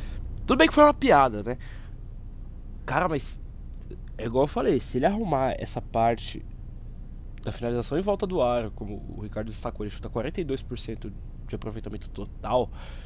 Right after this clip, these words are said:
se ele apro-, se ele arrumar essa parte em volta do aro, cara, ele, eu não vejo por que não, porque você tem que manter um cara desse. Porque ele faz tudo.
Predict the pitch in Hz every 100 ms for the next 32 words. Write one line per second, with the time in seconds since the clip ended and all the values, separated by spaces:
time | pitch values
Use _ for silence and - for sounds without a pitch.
0 | - - - 117 - 127 123 - - 117
1 | 107 120 214 - 185 165 - 143 135 127
2 | 104 110 175 - 101 92 - - - -
3 | - - - - - - 110 123 - 156
4 | 175 202 214 226 - - 269 240 143 135
5 | 156 156 180 247 240 208 170 151 131 101
6 | - - - - - - 165 233 254 -
7 | 262